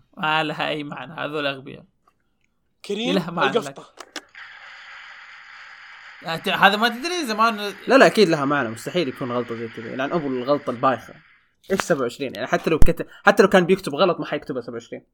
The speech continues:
Speaker 1: كان بيكتب سبعتاش، كتب سبعة وعشرين.
Speaker 3: لا، هذا عبيط.
Speaker 1: إيش ما قلت غلط؟
Speaker 3: أنا أسطورة
Speaker 1: غلطة.
Speaker 3: التكليج ما كنت كتبت زي كذا. في الأرقام.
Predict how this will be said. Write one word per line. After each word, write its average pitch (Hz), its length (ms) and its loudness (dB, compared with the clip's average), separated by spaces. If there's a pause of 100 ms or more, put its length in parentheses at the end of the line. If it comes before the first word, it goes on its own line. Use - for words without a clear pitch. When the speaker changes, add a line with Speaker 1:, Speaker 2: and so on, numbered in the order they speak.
(480)
Speaker 1:
كان 185 140 -6
بيكتب 233 240 -8
سبعتاش، 180 440 -2
كتب 254 200 -10
سبعة 226 200 -6
وعشرين. 175 340 -6 (520)
Speaker 3:
لا، - 120 -2
هذا 190 180 6
عبيط. 143 360 -2 (1300)
Speaker 1:
إيش - 120 -10
ما 208 60 2
قلت 190 200 -2
غلط؟ 190 260 4
Speaker 3:
أنا 214 200 8
أسطورة 233 260 8
Speaker 1:
غلطة. 185 160 4
Speaker 3:
التكليج 185 340 -4
ما 165 80 0
كنت - 140 -10
كتبت 143 240 -8
زي 127 100 -12
كذا. - 160 -20 (600)
في - 60 -6
الأرقام. 143 420 -4